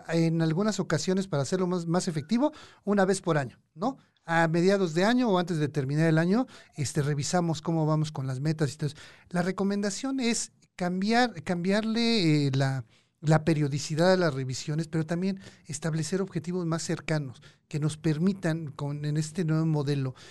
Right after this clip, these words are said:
este, ir aprovechando las experiencias, ir perfeccionando, este, nuestras formas de trabajar,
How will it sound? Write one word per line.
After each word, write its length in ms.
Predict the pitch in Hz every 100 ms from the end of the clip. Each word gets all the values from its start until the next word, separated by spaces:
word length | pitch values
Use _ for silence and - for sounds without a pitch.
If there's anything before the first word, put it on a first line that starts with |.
| -
este, 400 | - - - 160 156
ir 260 | 180 196
aprovechando 640 | 190 160 165 151 156 185 190
las 200 | 175 -
experiencias, 960 | - - 160 151 175 180 - 175 180 -
ir 160 | 175
perfeccionando, 1200 | 160 175 156 143 - 147 139 147 170 190 185 180 175 - - -
este, 260 | 156 -
nuestras 360 | 156 151 156 139
formas 280 | 175 180 170
de 120 | 160
trabajar, 600 | 147 135 131 165 170